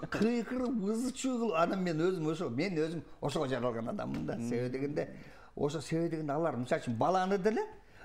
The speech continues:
Speaker 1: баланын кичинекейсинде деле ошо багып үйдөн чыкпаса бук болуп кетет.
Speaker 2: Туура.
Speaker 1: Жибериш керек, садикке жибериш керек. Ошо бала, мисалы үчүн, баратып жыгылыш керек, тумшугу менен бир тийиш керек. Кайра
Speaker 2: Мм.
Speaker 1: туруп, себеби кийинкисине жыгылбай калат да. Бала, мисалы үчүн, мен ошол эле үйдө эми кайра бир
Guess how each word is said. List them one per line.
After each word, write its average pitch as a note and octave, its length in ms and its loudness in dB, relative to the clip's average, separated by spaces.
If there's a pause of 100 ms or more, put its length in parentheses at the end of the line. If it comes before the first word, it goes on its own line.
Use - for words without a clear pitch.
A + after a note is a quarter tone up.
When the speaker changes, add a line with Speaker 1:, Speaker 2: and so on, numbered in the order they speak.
Speaker 1:
баланын D#3 280 2
кичинекейсинде F3 640 0
деле F3+ 240 0
ошо D#3 240 -2 (340)
багып D#3 340 0
үйдөн D#3 380 0
чыкпаса D#3+ 320 -2
бук C3 220 -6
болуп F3+ 200 0
кетет. A2 220 -2 (160)
Speaker 2:
Туура. B2 220 -8 (340)
Speaker 1:
Жибериш E3+ 320 2
керек, G#3 320 -2
садикке E3+ 420 -2
жибериш E3+ 280 -4
керек. C3 220 -4
Ошо D3+ 220 -2
бала, E3 300 0
мисалы E3 300 -2
үчүн, D#3 80 -8 (320)
баратып D#3 420 0
жыгылыш F3 400 2
керек, G3+ 300 0
тумшугу D3+ 340 -2
менен C3 160 0
бир C3+ 80 -2
тийиш B2+ 240 -6
керек. - 260 -2
Кайра D3+ 240 -2
Speaker 2:
Мм. - 60 -8
Speaker 1:
туруп, - 240 -6 (160)
себеби D3 300 2
кийинкисине C3 400 -4
жыгылбай A#2 320 -2
калат G#2+ 260 -4
да. E3 100 -14 (500)
Бала, E3 260 6
мисалы C#3 260 4
үчүн, F3 80 -4
мен D#3+ 120 2
ошол D#3 200 2
эле C#3+ 160 4
үйдө E3 240 4
эми C3+ 220 2
кайра C3+ 220 0
бир B2+ 120 -4